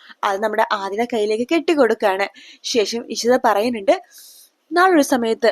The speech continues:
മോന് ഓർമ്മ വന്നു കഴിഞ്ഞാൽ മോൻ ആലോചിക്കും, ഇതാരാ മോന്റെ കയ്യിൽ കെട്ടിയെന്ന്. അപ്പനാവൻ വിചാരിക്കും എൻ്റെ അമ്മയാണെന്ന്, അതിനിപ്പോ എന്താ?" എന്ന് പറയുമ്പോഴേക്കും ഇഷിത ആദിയുടെ മുഖത്തേക്ക് നോക്കുവാണ്.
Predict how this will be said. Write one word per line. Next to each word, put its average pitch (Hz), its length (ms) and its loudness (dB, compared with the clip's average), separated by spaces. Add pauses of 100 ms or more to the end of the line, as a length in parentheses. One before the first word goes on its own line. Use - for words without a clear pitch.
മോന് 214 260 -2
ഓർമ്മ 208 320 0
വന്നു 240 220 2
കഴിഞ്ഞാൽ 226 340 0
മോൻ 320 240 0
ആലോചിക്കും, 202 520 0 (100)
ഇതാരാ 247 480 2
മോന്റെ 208 280 -4
കയ്യിൽ 220 300 -4
കെട്ടിയെന്ന്. 190 460 -2 (200)
അപ്പനാവൻ 330 400 2
വിചാരിക്കും 285 500 2
എൻ്റെ 320 180 4
അമ്മയാണെന്ന്, 269 640 0
അതിനിപ്പോ 220 400 -4
എന്താ?" 302 300 4
എന്ന് 277 140 -2
പറയുമ്പോഴേക്കും 247 500 -2 (380)
ഇഷിത 302 260 2
ആദിയുടെ 233 340 2
മുഖത്തേക്ക് 214 440 -2
നോക്കുവാണ്. 196 440 -6